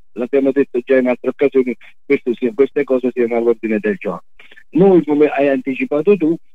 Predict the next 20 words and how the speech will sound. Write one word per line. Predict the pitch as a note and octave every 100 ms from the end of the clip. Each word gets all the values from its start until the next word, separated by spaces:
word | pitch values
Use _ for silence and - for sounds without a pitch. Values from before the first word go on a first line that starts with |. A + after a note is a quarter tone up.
| - -
stiamo | B2+ C3+ B2+ A#2+ -
da | A#2+ A2+ G#2+
circa | C3+ C3 B2+ -
più | C3
di | B2
un | C3
anno, | B2+ B2 A#2+ A#2 - - - -
eh, | A2 A2+ A2 G#2+ G2+ F#2
portando | A#2+ - D3 D3+
avanti | C#3+ D3+ D#3+ C3
questa | C3 - A#2
battaglia | B2+ B2 C3 C3+ C3 B2
sul | B2+ A#2+
commissariato | - A#2+ B2 - B2 C3 C3+ B2+ B2 A#2
di | C3 -
polizia | B2 A#2+ - C3 C3 A#2+
nel | B2 A2+
Vallo | A#2+ A2+
di | A2 G#2+
Diano. | G2+ E2